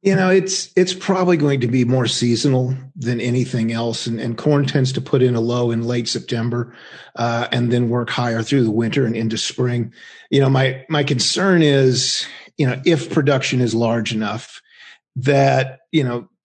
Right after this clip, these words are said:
corn likes to move sideways more than anything else, you know, it could just go into a long winter's nap here and not do much of anything until we get later into winter. So there is that concern. Everyone's gonna be,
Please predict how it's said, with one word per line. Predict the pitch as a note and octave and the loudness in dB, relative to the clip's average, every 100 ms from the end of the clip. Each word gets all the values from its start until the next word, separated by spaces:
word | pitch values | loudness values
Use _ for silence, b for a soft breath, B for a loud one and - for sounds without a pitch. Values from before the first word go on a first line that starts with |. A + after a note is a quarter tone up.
| - | -4
corn | E3+ D#3 D3 | 2 4 4
likes | C3 B2+ | 2 0
to | - | -2
move | A#2 G#2 | -2 -2
sideways | - D3+ C3+ A2 G#2+ F#2+ G#2+ C3+ | -2 0 0 -2 -4 -6 -6 -2
more | A#2+ | 0
than | A2+ A2 | 0 0
anything | A2 G#2+ G#2+ A2 | 0 -2 -4 -2
else, | C3+ A#2 | -2 -2
you | B2 | -2
know, | |
it | A2+ | -4
could | A#2+ | -4
just | G#2+ - | -4 0
go | B2 | 2
into | A#2 A2 G#2+ | 2 0 0
a | |
long | A2 A#2 A#2+ | 0 0 0
winter's | A#2+ A2 G#2 C3 | 0 0 -2 -2
nap | C3+ C3+ - | -2 -2 -4
here | G#2+ G2 B B B B | -6 -8 B B B B
and | B2 C#3 | 0 2
not | A#2 G#2 | 2 0
do | A#2+ | 0
much | A#2 A2 | 2 0
of | G2 | 0
anything | A#2 D3+ C3+ A2+ | 2 2 0 0
until | G#2+ G2 C#3+ | 0 2 2
we | B2 A2+ | 4 2
get | B2+ G#2+ | 2 0
later | A#2 A#2 A2 | 0 2 0
into | G2 | 0
winter. | A2 C#3 B2 - _ _ _ _ _ _ _ _ _ _ _ | 0 0 -2 -8 _ _ _ _ _ _ _ _ _ _ _
So | - F3 | -2 2
there | D3+ | 2
is | D3+ F#3 | 4 2
that | F3+ C#3+ C3+ | 2 0 -2
concern. | A#2 - C#3+ C3 - _ _ _ _ _ - | -2 0 0 -2 -8 _ _ _ _ _ -4
Everyone's | D3 E3+ E3 C#3 | 0 4 4 2
gonna | B2+ D3 | 2 4
be, | C3+ C3 | 4 2